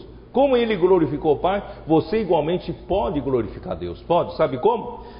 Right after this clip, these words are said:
Versículo quatro de João dezessete. Está a definição. "Eu te glorifiquei na terra", eu quem? Jesus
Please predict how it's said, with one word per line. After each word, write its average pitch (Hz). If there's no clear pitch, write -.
Versículo 151
quatro 123
de 101
João 123
dezessete. -
Está 117
a 90
definição. 180
"Eu 208
te 131
glorifiquei 131
na 104
terra", 127
eu 151
quem? 98
Jesus 131